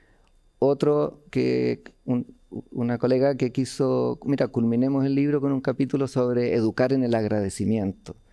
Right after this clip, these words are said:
Son todos temas que claramente se vinculan con algo que va más allá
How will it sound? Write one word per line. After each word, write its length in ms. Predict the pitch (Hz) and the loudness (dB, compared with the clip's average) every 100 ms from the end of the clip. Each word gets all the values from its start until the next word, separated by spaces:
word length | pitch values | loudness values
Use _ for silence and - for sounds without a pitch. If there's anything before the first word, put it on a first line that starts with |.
| - - - | -20 -20 -6
Son 200 | 127 113 | -4 -2
todos 340 | - 151 147 | 2 0 2
temas 260 | 160 160 160 | 0 0 -2
que 80 | 147 | -2
claramente 420 | 135 139 147 147 | 0 0 -2 -2
se 120 | 147 | 0
vinculan 600 | 131 123 139 147 165 185 - - _ - | 0 0 2 2 0 -2 -8 -20 _ -2
con 160 | 131 | 0
algo 220 | 135 139 135 | 2 0 0
que 100 | 135 | 2
va 140 | 131 | 2
más 160 | 143 143 | 0 0
allá 460 | 147 139 151 160 | 2 2 0 -4